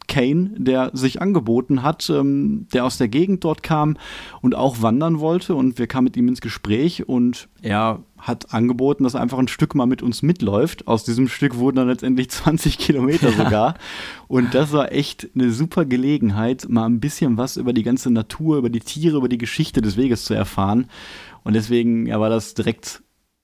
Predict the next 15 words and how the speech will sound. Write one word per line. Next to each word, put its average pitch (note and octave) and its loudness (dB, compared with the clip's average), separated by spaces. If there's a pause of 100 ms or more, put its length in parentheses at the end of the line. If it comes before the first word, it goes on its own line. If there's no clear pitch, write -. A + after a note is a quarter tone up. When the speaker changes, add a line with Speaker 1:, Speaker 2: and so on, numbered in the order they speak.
(160)
Speaker 1:
eine A2+ 2
sehr, A2 2
sehr A#2 -2
tolle A#2 0
Begegnung. A2+ 0
Und G#2+ -2 (1200)
wir B2 0
hatten C#3+ 0
dann A#2 2
auch A#2 -6
das A#2+ -4
Glück, C#3+ 0
dass A#2 2
er B2 0
sogar A#2+ 0